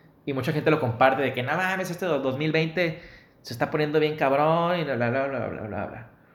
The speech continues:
Eh, la verdad no me tomé el tiempo de ver si era real o no, pero, o sea, i-, ignoré por completo esa nota.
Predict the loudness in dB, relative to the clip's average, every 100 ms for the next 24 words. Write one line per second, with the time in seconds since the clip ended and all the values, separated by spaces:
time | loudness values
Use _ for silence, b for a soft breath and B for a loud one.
0 | b b b b -20 _ _ 2 4 4
1 | 2 -4 -6 4 4 6 4 2 0 0
2 | 0 -2 0 2 2 0 0 0 2 4
3 | 4 2 0 -4 -4 -10 -20 -20 -20 -20
4 | _ _ _ _ _ 2 4 4 4 2
5 | 0 -6 -14 -20 _ -10 -4 -2 -2 -4
6 | -2 4 4 4 -4 -4 -4 -4 -4 -4
7 | -6